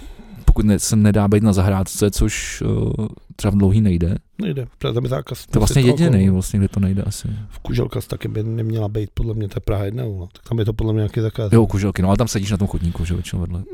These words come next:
Speaker 1: venku, nebo
Speaker 2: No, ty vole, je to otázka, jestli to smí, nebo nesmí, jestli takový to pod svícnem bývá tma.
Speaker 1: Asi.
Speaker 2: Každopádně, než, teď jsme udělali teda kritiku ambiente, ale zajímalo by mě,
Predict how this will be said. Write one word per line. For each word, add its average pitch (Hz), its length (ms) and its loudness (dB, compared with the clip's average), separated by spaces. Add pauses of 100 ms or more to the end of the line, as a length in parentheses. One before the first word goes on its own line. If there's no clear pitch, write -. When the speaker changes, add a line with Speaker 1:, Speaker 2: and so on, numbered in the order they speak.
Speaker 1:
venku, 311 300 0
nebo 294 160 2
Speaker 2:
No, 262 140 2
ty 185 120 2
vole, 139 220 -2 (260)
je - 100 -4 (200)
to 127 60 -4
otázka, 135 360 -2
jestli - 140 -6
to 131 80 -6
smí, 135 200 -2
nebo 127 180 -4
nesmí, 120 220 -8
jestli - 120 -6
takový 120 260 -4
to 123 200 4 (460)
pod 131 120 -6
svícnem 131 360 -2
bývá 131 240 4
tma. 135 160 -2 (100)
Speaker 1:
Asi. - 220 2
Speaker 2:
Každopádně, 165 500 4
než, 175 300 0
teď 139 180 -6
jsme 151 120 0
udělali 147 280 2
teda 147 180 -2
kritiku 151 500 -2
ambiente, 139 540 0
ale 127 220 0
zajímalo 127 380 0
by 127 120 2
mě, 131 200 0